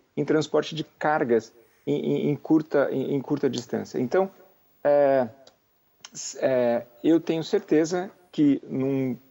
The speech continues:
relativamente longo período, vamos dizer dez, quinze anos,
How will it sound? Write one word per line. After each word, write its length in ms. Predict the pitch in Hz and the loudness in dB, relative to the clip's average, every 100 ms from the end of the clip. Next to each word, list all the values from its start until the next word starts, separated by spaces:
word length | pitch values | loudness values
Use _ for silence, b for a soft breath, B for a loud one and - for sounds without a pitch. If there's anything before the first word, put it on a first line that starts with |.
| _ _ | _ _
relativamente 680 | - 160 156 139 139 127 123 | -2 0 0 0 0 0 -2
longo 380 | 120 120 147 147 | 0 2 2 0
período, 500 | 135 117 139 147 139 | 0 2 2 2 -2
vamos 260 | 120 123 113 | -2 -2 -4
dizer 220 | 113 117 - - _ _ - | -2 -4 -4 -20 _ _ -18
dez, 460 | - 110 131 143 123 | -6 0 2 2 0
quinze 420 | - 151 135 117 | -4 -4 -2 0
anos, 320 | 139 151 147 | 0 0 -6